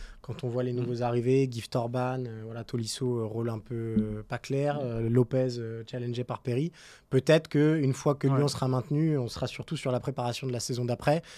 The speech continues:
Speaker 1: sans ces symboles, euh,
Speaker 2: Ouais.
Speaker 1: lyonnais qui ont,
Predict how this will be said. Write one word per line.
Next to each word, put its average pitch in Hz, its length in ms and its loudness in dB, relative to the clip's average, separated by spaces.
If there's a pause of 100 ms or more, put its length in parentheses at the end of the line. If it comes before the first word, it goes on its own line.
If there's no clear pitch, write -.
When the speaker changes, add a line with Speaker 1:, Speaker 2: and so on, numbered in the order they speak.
(260)
Speaker 1:
sans 180 600 6 (640)
ces - 160 -4
symboles, 131 560 -2
euh, 113 260 -6
Speaker 2:
Ouais. 139 120 0
Speaker 1:
lyonnais 135 280 4
qui 127 240 -2
ont, 113 340 -4